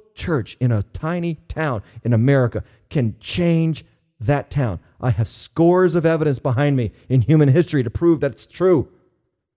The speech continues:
And we've gotta see it again. Otherwise, we lose. Our schools lose. Our students lose. No, it's not the guns. No, it's not the sheriffs. Our society is getting corrupted inside and outside because we have lost,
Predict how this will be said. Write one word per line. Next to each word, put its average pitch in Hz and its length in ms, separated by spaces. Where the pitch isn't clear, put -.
And 117 260
we've 180 160
gotta 151 220
see 185 280
it 175 60
again. 156 460
Otherwise, 160 440
we 175 200
lose. 175 460
Our 156 120
schools 196 400
lose. 127 320
Our 160 100
students 175 400
lose. 120 340
No, 185 240
it's 175 140
not 180 160
the 156 80
guns. 135 440
No, 180 200
it's 185 100
not 175 140
the 165 80
sheriffs. 151 500
Our 156 120
society 160 760
is 143 160
getting 170 260
corrupted 151 600
inside 190 580
and 160 220
outside 131 580
because 151 340
we 147 100
have 123 100
lost, 143 640